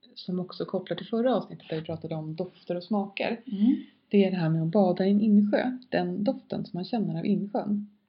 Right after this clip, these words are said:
Speaker 1: Eh, hav luktar ju på ett annat sätt, liksom.
Speaker 2: Ja, det är sant.
Speaker 1: Eh, och det,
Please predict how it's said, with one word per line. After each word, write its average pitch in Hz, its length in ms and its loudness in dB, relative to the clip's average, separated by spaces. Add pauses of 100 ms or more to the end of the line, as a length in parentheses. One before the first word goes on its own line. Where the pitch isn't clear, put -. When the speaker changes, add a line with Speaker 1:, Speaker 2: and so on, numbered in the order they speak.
(640)
Speaker 1:
Eh, 160 560 -8
hav 160 280 6
luktar 156 240 -6
ju 151 60 -4
på 156 80 -12
ett 160 100 -12
annat 160 300 -14
sätt, - 260 -14
liksom. - 280 -10
Speaker 2:
Ja, 269 400 6
det - 40 -4
är - 40 -8
sant. 208 280 -8 (180)
Speaker 1:
Eh, 170 520 -4 (380)
och 190 120 0
det, 208 380 4